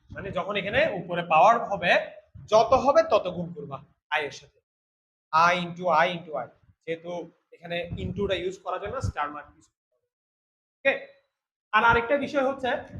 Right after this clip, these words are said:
যখন এখানে ডাইরেক্ট গুণ থাকবে, one into two into three into four, হ্যাঁ, ডট ডট এন, এন, ঠিক আছে? তখন তুমি এখানে যোগ না করে তুমি just sum into I দিবা। বুঝতে পারছো?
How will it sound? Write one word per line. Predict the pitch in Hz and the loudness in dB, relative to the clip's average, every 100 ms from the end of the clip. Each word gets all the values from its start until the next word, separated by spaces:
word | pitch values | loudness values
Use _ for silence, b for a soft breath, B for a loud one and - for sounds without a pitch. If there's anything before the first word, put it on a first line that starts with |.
| - | 2
যখন | 220 233 311 | 4 4 2
এখানে | 294 285 | 0 0
ডাইরেক্ট | 285 196 262 262 | -2 0 0 0
গুণ | 247 220 | -2 -4
থাকবে, | 226 220 220 - - _ _ _ 170 | -6 -2 -4 -4 -12 _ _ _ 0
one | 180 185 | 2 2
into | 180 190 185 185 | -2 -10 -14 -10
two | 185 180 175 | -8 -8 -10
into | 170 170 | -16 -20
three | _ 170 170 | _ -14 -14
into | 165 175 - | -12 -14 -10
four, | 160 165 170 - _ _ _ - | -4 -2 -4 -10 _ _ _ -2
হ্যাঁ, | 226 196 156 | 0 0 -4
ডট | 170 165 | -6 -6
ডট | 175 180 - 165 | -8 -10 -14 -16
এন, | 151 _ _ _ _ _ _ - | -16 _ _ _ _ _ _ -8
এন, | 160 139 _ _ _ - | -8 -10 _ _ _ -8
ঠিক | 202 | -4
আছে? | 233 233 - | -2 -4 -4
তখন | 202 262 - | -4 -4 -6
তুমি | 262 233 262 - _ _ 214 | -4 -4 -6 -14 _ _ -4
এখানে | 247 285 - | 2 2 2
যোগ | 202 196 202 | 0 0 0
না | 196 180 | 0 2
করে | 214 214 220 220 - - | 2 0 0 -6 -16 -12
তুমি | 190 202 | -6 -2
just | 220 233 - _ _ _ | -2 -4 -12 _ _ _
sum | 196 196 254 311 - - _ _ _ - | -2 0 0 -2 -10 -20 _ _ _ -12
into | 180 185 196 147 | -8 -4 -4 -4
I | |
দিবা। | 135 - - _ - _ _ _ _ _ _ _ _ _ - | -8 -20 -20 _ -20 _ _ _ _ _ _ _ _ _ -14
বুঝতে | - 185 | -6 -2
পারছো? | 196 - | -2 -4